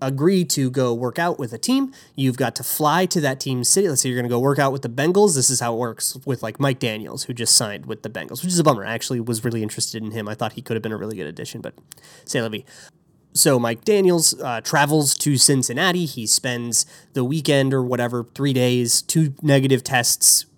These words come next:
isolated in Cincinnati to make sure that he d-, isn't bringing coronavirus after the travel. And then he goes into the facility, works out, and from there, everything can proceed as normal. I think there are other restrictions for, like, how you can work out and, like, making sure that that process is socially distanced and all that,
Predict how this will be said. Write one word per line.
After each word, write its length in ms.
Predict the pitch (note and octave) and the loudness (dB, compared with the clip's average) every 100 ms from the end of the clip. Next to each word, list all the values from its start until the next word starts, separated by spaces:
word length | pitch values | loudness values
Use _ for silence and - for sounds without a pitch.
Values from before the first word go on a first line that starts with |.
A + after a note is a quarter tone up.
| _ - | _ 0
isolated 640 | E3+ - E3 D#3 D#3+ C#3+ | 2 2 2 0 0 -2
in 260 | A#2 D3+ D3 | 0 2 2
Cincinnati 800 | - C#3+ B2+ A#2 B2+ F#3 G3 F#3 - - | 2 2 0 0 0 0 0 -4 -10 -10
to 80 | - | -4
make 160 | A#2 A2+ | -2 0
sure 240 | - D#3 | 4 4
that 180 | C3 A#2+ | 4 -2
he 140 | B2 | -4
d-, 140 | A2+ - | -6 -4
isn't 320 | C#3 B2+ A#2+ | -2 -2 -2
bringing 540 | C3 C3 A#2+ B2 G#2 | 0 0 0 -4 -6
coronavirus 680 | - - B2+ B2+ A#2+ A#2 A#2+ | -8 -2 2 2 2 0 0
after 240 | A2 G#2 | -4 -6
the 100 | G2+ | -10
travel. 480 | F#2+ - C#3+ C#3 C3 - - - | -6 0 2 2 -2 -6 -20 -8
And 340 | C#3 C3 B2 | -2 0 0
then 220 | A#2 A#2 A2+ | -2 -2 -2
he 200 | B2+ B2 A#2+ - | -6 -10 -12 -6
goes 220 | B2 A#2 | -2 0
into 140 | A#2+ A2+ | 0 -4
the 40 | |
facility, 480 | - - G3 G3+ G#3 | -2 4 8 8 6
works 320 | C3+ C3 - | 0 -2 0
out, 220 | G3 F#3+ | 0 0
and 180 | C#3+ C#3 | -4 -4
from 180 | D3 C3+ | -2 0
there, 260 | B2+ B2 | 2 0
everything 340 | G#2 A#2+ A#2 A#2+ | -2 -6 -8 -10
can 180 | - A2+ | -12 -12
proceed 480 | A#2 - A2+ G#2+ - | -6 -6 -6 -10 -12
as 240 | G#2 A2 | -12 -10
normal. 320 | A#2 B2+ A#2 - | -6 -6 -4 -4
I 60 | |
think 160 | G3 A#3 | -4 -2
there 120 | A3 | -2
are 40 | |
other 180 | D3+ D3+ | 0 0
restrictions 460 | C#3 - C#3 C3+ B2+ | 0 -2 -4 -4 -4
for, 80 | B2 | -6
like, 140 | A#2 | -6
how 120 | - | -6
you 160 | B2 A#2+ | -6 -6
can 160 | A#2+ | -8
work 180 | A2+ G#2+ | -10 -8
out 320 | B2+ A2+ A2 | -6 -6 -8
and, 120 | A2 A2 | -10 -12
like, 240 | G#2+ - | -12 -12
making 380 | D#3 C3 B2+ C3 | -6 -6 -4 -4
sure 140 | C3+ | -4
that 160 | A#2+ A2+ | -6 -6
that 180 | A#2 - | -8 -6
process 440 | C3+ A#2+ C3+ A#2 | -6 -4 -6 -4
is 80 | B2+ | -2
socially 380 | - A#2+ - A#2+ | 0 0 -4 -6
distanced 420 | A2+ A2 A#2+ A2+ | -4 -4 -4 -6
and 60 | A#2 | -6
all 140 | G#2+ | -8
that, 280 | A2 A2 | -6 -6